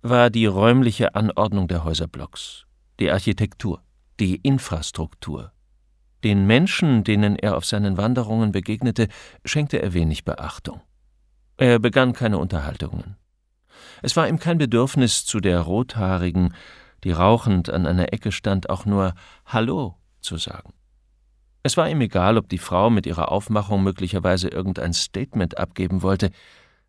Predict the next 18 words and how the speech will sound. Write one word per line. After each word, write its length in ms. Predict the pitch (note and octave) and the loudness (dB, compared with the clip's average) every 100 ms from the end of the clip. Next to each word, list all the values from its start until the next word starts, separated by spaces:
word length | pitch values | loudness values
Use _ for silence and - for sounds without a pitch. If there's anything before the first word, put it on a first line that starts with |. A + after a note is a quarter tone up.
| _ _ _ - | _ _ _ -8
mit 160 | - | -8
ihrer 220 | - D2+ | -6 -6
Lederjacke, 720 | D2 E2 F#2+ F2+ E2+ E2+ - E2 - - _ _ | -2 0 2 2 2 0 0 -4 -6 -20 _ _
ihrem 280 | D#2+ D#2+ D#2+ | -4 0 2
Minirock 800 | G2 F#2+ E2 F2+ - - - - | 4 4 2 0 -2 -18 -18 -10
und 140 | E2+ | -6
den 220 | D2+ D2 | -6 -6
schwarzen 460 | - E2+ D2+ - D2+ | -4 -6 -4 -6 -8
Strümpfen, 580 | - F2 G#2+ - F#2+ - - - - - | -4 -2 -2 0 -2 -2 -20 -20 -12 2
die 100 | A#2 | 4
aussahen, 460 | A2+ - C#3+ C#3 | 6 6 6 8
als 200 | B2+ G#2+ | 4 4
wären 200 | C3 A#2+ | 2 4
die 100 | A2 | 4
Laufmaschen 600 | A2 A2+ C#3 B2+ A2 A#2 - | 4 4 4 4 4 4 -2
absichtlich 580 | - A#2 B2+ - B2 | -2 -4 -4 -6 -6
hineingemacht 800 | - F#2 D2+ C#2+ D#2 D2+ - - | 0 0 0 -2 -6 -8 -12 -14
worden. 260 | C2+ C#2+ | -14 -12